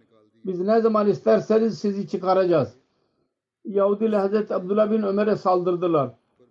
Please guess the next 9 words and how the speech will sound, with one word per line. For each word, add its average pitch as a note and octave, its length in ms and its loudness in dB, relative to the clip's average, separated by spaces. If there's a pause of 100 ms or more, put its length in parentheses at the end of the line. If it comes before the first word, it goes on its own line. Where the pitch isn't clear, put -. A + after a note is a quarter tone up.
(160)
ve F3+ 120 -4
onun G#3 340 0
ellerinin G#3+ 580 0
bağını G3 380 2
çıkardılar. F3+ 680 0 (1080)
Siz G3 200 -2
onu G3+ 220 0
da G3+ 120 0
öğrendiniz. F#3 680 0